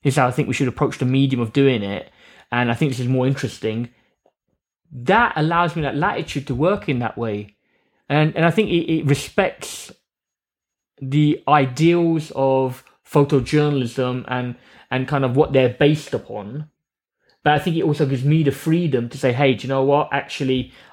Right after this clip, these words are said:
I can use my skill set to do that work and work in a very particular way, and it's gonna be a journalistic assignment, yeah?" Or I can say, "Hey, do you know what? This is a really good story,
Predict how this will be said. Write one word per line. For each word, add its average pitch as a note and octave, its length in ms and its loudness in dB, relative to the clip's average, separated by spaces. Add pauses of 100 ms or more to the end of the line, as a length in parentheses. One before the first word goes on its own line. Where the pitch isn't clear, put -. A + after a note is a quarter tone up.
I C3 100 -2
can C#3+ 180 0
use D3+ 160 2
my C#3+ 80 0
skill D#3 280 0
set - 200 -4
to B2 60 -10
do D3+ 240 4
that C3+ 160 4
work C3 180 -2
and C3 80 -4
work C#3 160 0
in C#3 80 -8
a B2 40 -4
very C#3+ 160 0
particular D3 360 -4
way, C3 100 2
and C3 80 0
it's B2+ 120 -4
gonna C3+ 180 -2
be B2 80 -2
a A#2 40 -4
journalistic C3+ 540 0
assignment, C3 500 0
yeah?" G#2 280 -8 (540)
Or E3 160 6
I C#3+ 60 2
can D3 120 -6
say, C3 120 -2
"Hey, C3+ 260 2
do A#2+ 120 -4
you C3+ 40 -2
know D3+ 140 0
what? E3 320 0 (340)
This G3+ 160 0
is G#3+ 80 0
a F3 40 2
really D#3+ 200 2
good C#3+ 140 -2
story, C3 680 -4